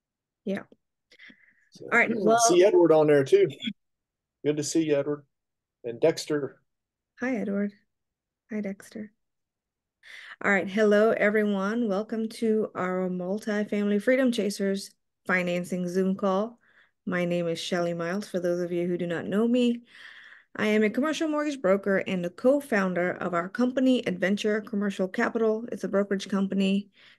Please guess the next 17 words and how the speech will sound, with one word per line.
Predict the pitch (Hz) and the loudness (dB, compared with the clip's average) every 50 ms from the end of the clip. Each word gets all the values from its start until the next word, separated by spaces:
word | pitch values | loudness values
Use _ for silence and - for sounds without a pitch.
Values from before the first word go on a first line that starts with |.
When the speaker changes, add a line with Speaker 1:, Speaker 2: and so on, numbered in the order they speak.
| _ - | _ -10
Speaker 1:
together | - 202 190 190 185 185 | -4 0 2 2 4 4
with | 185 180 | 2 0
Mister | 185 185 185 - - | -2 -4 -6 -6 -8
Jerry | 185 180 190 185 185 185 | -6 -2 0 0 2 2
Miles | 185 180 175 175 175 180 175 | 0 0 -2 -2 -2 -2 -4
over | 185 175 180 | -4 -2 0
there. | 170 180 175 185 190 185 | 0 2 2 2 2 0
Wave, | 180 175 175 175 190 208 - - - - | 0 0 0 0 0 -2 -4 -8 -14 -12
for | 185 175 | -8 -6
those | 175 170 165 175 | -4 -4 -4 -4
of | 170 170 - | -6 -8 -6
you | 180 175 175 170 | -6 -6 -6 -6
who | 170 180 165 | -8 -10 -10
do | - 202 190 | -8 -8 -6
not | 202 202 - - | -6 -6 -8 -8
know | - 190 175 175 170 | -8 -6 -4 -4 -4
him. | 196 196 214 233 262 359 | -4 -2 -2 -4 -4 -6